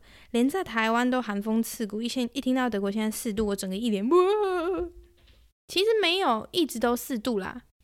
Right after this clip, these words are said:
白天的时候还是十几度，所以就是晚上或是清晨的时候才会是个位数。现在应该都很多人准备要订机票了吧，因为十三号就那个解封了嘛，算是解封了啦。所以，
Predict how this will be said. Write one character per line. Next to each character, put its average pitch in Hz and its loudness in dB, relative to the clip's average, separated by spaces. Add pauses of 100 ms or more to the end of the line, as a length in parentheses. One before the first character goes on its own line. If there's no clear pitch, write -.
(240)
白 233 2
天 349 0
的 302 2
时 - 0
候 262 4
还 202 -2
是 247 -2
十 202 0
几 190 -8
度， 185 -2 (440)
所 220 0
以 214 -2
就 247 -2
是 285 0
晚 214 0
上 233 2
或 233 2
是 240 4
清 247 2
晨 208 0
的 185 -2
时 185 -4
候 190 0
才 196 -4
会 196 -2
是 208 -2
个 208 0
位 190 0
数。 185 -6 (200)
现 - -2
在 330 2
应 311 0
该 285 2
都 269 2
很 226 -2
多 233 4
人 208 0
准 196 -2
备 220 0
要 226 2
订 220 2
机 208 -4
票 208 0
了 185 -2
吧， 190 -6
因 247 0
为 254 2
十 254 -4
三 226 0
号 233 2
就 220 0
那 208 0
个 190 -4
解 190 0
封 214 2
了 202 0
嘛， 185 -6 (140)
算 240 0
是 240 -4
解 196 -4
封 196 -2
了 190 -2
啦。 - -10 (400)
所 226 -2
以， 220 2